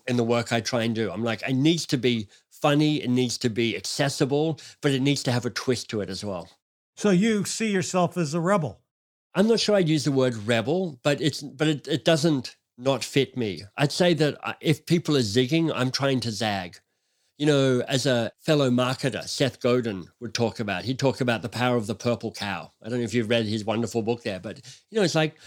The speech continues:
Speaker 1: you know, purple cows stand out. And I'm like, I, I aspire to be a purple cow.
Speaker 2: <laughs> That's great. You know, if you could go back and, and have a conversation with the twenty-five-year-old Michael,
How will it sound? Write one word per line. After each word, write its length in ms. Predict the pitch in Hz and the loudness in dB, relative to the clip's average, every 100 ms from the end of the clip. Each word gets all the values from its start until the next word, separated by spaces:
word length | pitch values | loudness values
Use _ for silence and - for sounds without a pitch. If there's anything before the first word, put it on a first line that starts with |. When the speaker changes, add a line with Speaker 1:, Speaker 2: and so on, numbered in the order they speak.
| - - | -20 -6
Speaker 1:
you 100 | 175 | -4
know, 80 | 110 | -2
purple 340 | - 170 165 | -2 0 0
cows 320 | 160 165 160 | 0 0 0
stand 300 | - 147 139 | 0 -2 -2
out. 320 | 151 135 - | -2 -2 -4
And 100 | - | -4
I'm 140 | 131 147 | -2 0
like, 260 | 139 120 - _ _ _ - | -2 -4 -10 _ _ _ -4
I, 420 | 160 175 156 127 - | 0 2 0 -4 -10
I 140 | 135 156 | -4 -2
aspire 560 | 143 - - 131 139 | -2 -4 -2 0 0
to 100 | 131 | 0
be 140 | 120 120 | -2 -2
a 60 | |
purple 360 | 110 120 117 107 | -2 -2 -4 -6
cow. 340 | 104 98 76 - _ _ _ _ - _ _ | -6 -6 -8 -14 _ _ _ _ -20 _ _
Speaker 2:
<laughs> 800 | 143 - - - - 185 - 175 - | -8 -6 -8 -10 -14 -12 -12 -12 -10
That's 300 | 147 120 - | -10 -10 -8
great. 320 | 143 123 - - 175 180 | -8 -8 -10 -16 -16 0
You 80 | 190 | 6
know, 160 | 190 143 | 8 6
if 200 | 156 143 | 4 4
you 120 | 254 | 4
could 180 | 311 302 | 4 4
go 180 | 190 196 | 6 6
back 460 | 135 165 151 147 - | 6 4 4 2 -2
and, 260 | 131 120 | -6 -6
and 200 | 139 127 | -4 0
have 180 | 135 147 | 2 2
a 80 | 147 | 2
conversation 960 | - 151 147 127 - 139 131 135 123 120 | 0 0 0 -2 -2 0 -2 -2 -6 -4
with 260 | 120 127 | -6 -6
the 120 | - 110 | -8 -10
twenty-five-year-old 1200 | - 165 170 165 160 143 143 131 127 123 110 101 | -4 2 4 2 0 0 0 -2 -4 -6 -8 -8
Michael, 480 | 120 120 117 98 | -8 -8 -10 -16